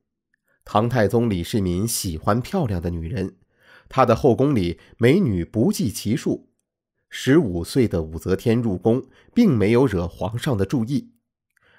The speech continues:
两个多月过去了，她也没有见到皇上。武则天整日待在掖庭宫里，跟太监学一些规则、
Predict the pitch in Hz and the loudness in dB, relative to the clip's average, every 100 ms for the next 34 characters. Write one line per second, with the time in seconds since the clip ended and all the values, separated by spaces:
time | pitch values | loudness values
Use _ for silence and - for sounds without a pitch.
0 | _ 117 120 123 139 156 156 107 98 123 | _ 4 4 4 0 2 4 4 4 2
1 | 98 - 87 - _ _ - 110 92 82 | 0 -2 -8 -10 _ _ 0 0 2 0
2 | 101 123 - 151 98 123 120 78 90 - | -2 -2 -2 0 0 -6 -8 -8 -6 -6
3 | - _ _ _ _ _ _ _ _ 123 | -6 _ _ _ _ _ _ _ _ 2
4 | 123 135 131 139 139 135 117 92 95 127 | 4 4 6 4 4 0 -2 0 2 2
5 | 101 104 117 117 104 87 85 113 92 - | 2 2 0 2 0 0 0 0 0 -2
6 | 98 110 147 156 92 - _ _ - 175 | -4 -2 -2 -2 -4 -10 _ _ 2 2
7 | 190 - 185 123 110 98 - 110 120 104 | 2 0 -2 2 0 0 0 0 0 2
8 | 131 135 196 208 214 90 90 | 2 2 2 2 2 -2 -4